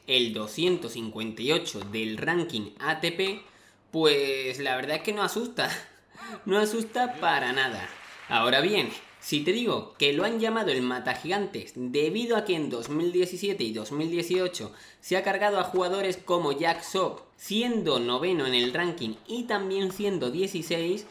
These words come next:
además eliminó al top siete Dominic Thiem, al top doce Milos Raonic, a Pablo Carreño, que era top veinte,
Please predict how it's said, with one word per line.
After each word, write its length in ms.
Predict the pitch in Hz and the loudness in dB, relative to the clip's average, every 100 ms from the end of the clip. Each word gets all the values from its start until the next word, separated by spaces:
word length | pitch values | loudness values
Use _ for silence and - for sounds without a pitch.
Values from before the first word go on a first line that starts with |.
| - - - - | -18 -20 -10 2
además 480 | 123 139 180 165 - | 4 4 0 -4 -2
eliminó 640 | 135 127 131 156 175 139 - | 0 0 0 0 0 -4 -4
al 260 | 117 113 | -6 -2
top 160 | 147 - | -4 -4
siete 500 | - 185 196 214 170 139 | 0 0 2 0 0 -2
Dominic 480 | 170 202 202 - | 0 0 -2 -2
Thiem, 360 | - 170 113 95 - - | 2 4 4 -2 -14 -6
al 300 | 123 120 117 | 0 0 2
top 200 | 156 165 - | 0 0 -2
doce 680 | 151 135 135 180 180 196 226 | -8 -4 0 0 0 -2 -2
Milos 500 | 131 143 180 214 220 - | -4 0 2 2 -2 -6
Raonic, 760 | 147 139 135 143 160 127 104 - | -6 0 4 4 4 2 -4 -8
a 180 | 117 117 | -6 0
Pablo 260 | 151 180 196 | 2 2 2
Carreño, 480 | 175 165 185 208 208 | 2 2 0 -2 -2
que 100 | 175 | -2
era 240 | 196 190 | -2 -2
top 300 | 190 196 135 | -4 -4 0
veinte, 520 | 147 160 147 110 101 | 2 2 0 -4 -8